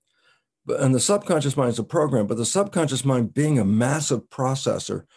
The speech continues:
controls muscles. The subconscious, not thinking, man, it's boom, it's just programmed real fast, reflexes, boom, like this, okay? So <clears throat> if you make a statement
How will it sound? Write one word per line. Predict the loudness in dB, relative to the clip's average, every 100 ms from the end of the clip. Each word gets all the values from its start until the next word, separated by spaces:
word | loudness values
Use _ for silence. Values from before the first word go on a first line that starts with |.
| _ _
controls | -2 -2 0 2 4 2 0
muscles. | 0 0 0 -6 -10 -16 _ _ _ _ _ _ _
The | -4
subconscious, | 0 0 0 -2 -4 -4 -10 -12 -18 _ _ _ _
not | 0 0 0
thinking, | 0 0 2 2
man, | 2 2 2
it's | 0 -2 -10 _ _ _ _ _ 0
boom, | 2 4 0
it's | -2
just | -4 -2
programmed | 0 0 -2 -4 -2
real | -2
fast, | 0 0 0 -2
reflexes, | -4 -2 -2 -4 -6 -8
boom, | -2 0 0
like | -4 -4
this, | -6 -4
okay? | -8 -2 -2 -4 -12 -20 -20 -20 _ _
So | -4 0 0 0 _
<clears throat> | -4
if | 0 0 -2 -10 _ _ _ _ -6 -2
you | 0
make | 2 2
a | 0
statement | -2 -2 2 2 2 -2 -4